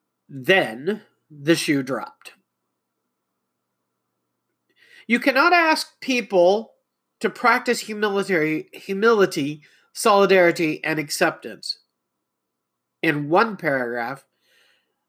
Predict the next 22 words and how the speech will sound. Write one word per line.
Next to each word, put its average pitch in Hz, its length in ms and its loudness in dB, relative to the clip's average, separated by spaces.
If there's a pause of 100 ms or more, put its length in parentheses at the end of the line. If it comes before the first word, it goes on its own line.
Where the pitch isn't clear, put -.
(200)
then 262 400 2 (500)
do 156 460 2 (200)
what 175 220 0
this 180 180 2
person 175 420 0
just 151 240 -4
does. - 360 -8 (800)
It - 40 -20
says, 233 180 -8
"A 240 40 -8
quick 370 260 0 (460)
one 277 340 0
question 202 520 -4
survey." 147 520 -6 (3000)
Really 311 340 2
wasn't 247 400 2
a 170 440 2 (100)
question. 214 540 -2 (200)
It 156 100 -10
was 147 200 -6
a 156 60 -4
statement. - 640 -2